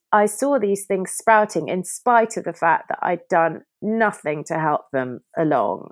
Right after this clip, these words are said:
you know, and I sort of felt quite nasty towards them. And I thought, "Well, you know,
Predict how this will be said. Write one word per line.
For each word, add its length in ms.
you 140
know, 340
and 260
I 220
sort 160
of 140
felt 260
quite 280
nasty 460
towards 460
them. 300
And 420
I 160
thought, 340
"Well, 300
you 80
know, 380